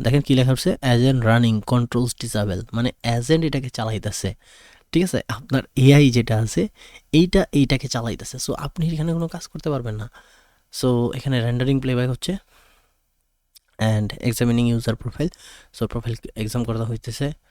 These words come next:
গোল্ড, হোয়াইট, নেভি ব্লু, মানে সব চেক করতেছে সে। আহ, তার প্রোফাইল ব্যা-,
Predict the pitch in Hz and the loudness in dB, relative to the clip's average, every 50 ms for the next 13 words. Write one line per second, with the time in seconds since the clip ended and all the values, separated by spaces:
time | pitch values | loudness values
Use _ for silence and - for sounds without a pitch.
0 | _ _ _ _ _ _ _ - 107 110 110 104 107 110 107 104 104 110 107 107 | _ _ _ _ _ _ _ -2 -2 0 0 0 -2 -2 -2 -2 -4 -4 -4 -4
1 | 107 113 110 110 104 - - - - _ _ _ _ - _ - 139 165 175 - | -2 -2 -2 -2 -2 -6 -12 -20 -20 _ _ _ _ -20 _ -6 -4 -4 -4 -4
2 | - _ _ - - - 190 190 _ - _ - - 143 - _ - - - - | -8 _ _ -8 0 0 0 0 _ -10 _ -2 -2 -2 -2 _ -20 -20 -10 -8
3 | 120 - - 117 - - 117 117 113 113 - _ - - - - - - _ - | -6 -2 -2 -2 0 2 0 2 0 -2 -6 _ -20 -20 -20 -20 -20 -20 _ -8
4 | - 107 110 110 107 104 - 117 110 - 123 117 107 - 120 113 110 117 113 120 | -6 -4 -4 -4 -4 -4 -4 -6 -4 -2 -2 -2 -2 0 -2 -2 -2 -4 -6 -8